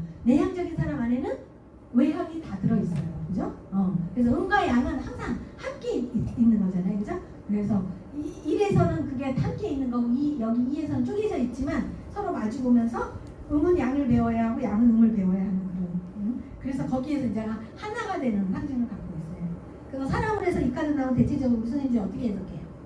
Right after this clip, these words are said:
친구처럼 만나라. 그죠? 어. 그리고 서로 일하는 관계다, 동업 관계다 그러면 이제 조금 공과 사를 구분해서 만나라. 공과 사를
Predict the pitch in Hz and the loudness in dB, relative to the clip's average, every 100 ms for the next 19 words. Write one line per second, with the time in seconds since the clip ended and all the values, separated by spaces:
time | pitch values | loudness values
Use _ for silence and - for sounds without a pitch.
0 | - - - - - - - - 175 - | -18 -18 -16 -16 -16 -16 -4 -2 -2 -4
1 | 277 269 494 - - - - 196 196 202 | -6 -6 -6 -8 -14 -14 -6 2 6 6
2 | 175 175 170 170 170 175 226 - - 185 | 4 0 0 0 -2 -2 -4 -6 -8 -4
3 | 180 160 - - - - 226 233 330 392 | -2 0 -4 -8 -8 -4 -2 -2 -2 -6
4 | - - 381 381 277 277 392 359 320 240 | -8 -6 -2 0 2 2 2 0 0 0
5 | 226 220 220 208 196 185 226 175 - - | 0 2 2 4 2 4 4 4 0 -8
6 | - - - 247 294 285 214 190 185 190 | -14 -14 2 4 6 4 4 4 2 -2
7 | - 175 247 370 - - - - - 185 | -2 0 2 0 -8 -16 -18 -16 -6 -6
8 | 339 - 285 - 247 262 285 - 247 330 | -4 -6 -6 4 4 4 0 -2 0 0
9 | 587 - - - - - - 214 240 214 | -2 -4 -16 -18 -18 -8 6 10 10 8
10 | 143 - 170 180 180 175 170 170 170 208 | 2 -4 -2 0 0 -2 -6 -4 -4 -6
11 | 214 202 | -6 -4